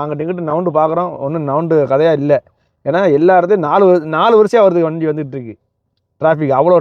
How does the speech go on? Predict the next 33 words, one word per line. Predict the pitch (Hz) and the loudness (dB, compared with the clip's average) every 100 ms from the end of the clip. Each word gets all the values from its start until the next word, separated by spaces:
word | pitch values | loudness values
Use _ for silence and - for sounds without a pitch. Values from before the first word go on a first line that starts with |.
| 143 | 2
டிராஃபிக் | 165 180 151 | -2 0 -2
ஜாம். | 143 120 _ _ _ _ _ _ _ _ | -4 -6 _ _ _ _ _ _ _ _
இப்போ | 131 147 | -6 -2
இன்னும் | 156 175 | 0 0
நம்ம | 165 160 | 2 0
காஃபி | 139 156 180 | 2 2 2
கடைக்கு | 170 151 151 | 0 0 2
போகல, | 165 139 | 2 2
காஃபி | - 139 147 | -2 -2 0
கடைக்கு | 143 120 | -2 -2
போயிட்டு | 151 170 233 403 _ _ _ _ _ - | -4 0 0 0 _ _ _ _ _ -2
அவங்க | 165 | 0
என்ன | 165 190 170 | 2 0 0
காஃபி | 160 180 170 | 0 0 0
வாங்குறாங்க | 151 160 160 143 143 123 - _ _ 135 | 0 0 -2 0 0 0 -4 _ _ -4
அப்படிங்கிறத | 131 131 143 196 | -4 -4 -4 -4
நம்ம | 139 | -2
பார்ப்போம். | 120 120 98 _ _ _ _ - | 0 -2 -6 _ _ _ _ -4
ஃப்ரெண்ட்ஸ், | 175 196 - _ _ | -2 -2 -6 _ _
இப்போ | - 139 | -6 0
பார்த்தீங்க | 147 151 160 160 | 0 0 0 -2
அப்படின்னா | 147 147 | -2 -4
நம்ம | 160 147 | -4 -4
வந்து | 139 151 156 147 135 123 117 110 113 | -4 0 2 2 2 0 -2 -6 -4
காஃபி | 147 143 | -2 0
கடைக்கு | 143 139 | -2 -2
வந்தாச்சு. | 131 131 - - - | -4 -4 -4 -8 -6
இந்த | 127 | -6
இருக்க, | 120 143 156 _ _ | -4 -4 -6 _ _
இதான் | - 131 | -6 -4
அந்த | 127 | -4
காஃபி | 110 123 120 | -4 -4 -4
கடை. | 120 | -6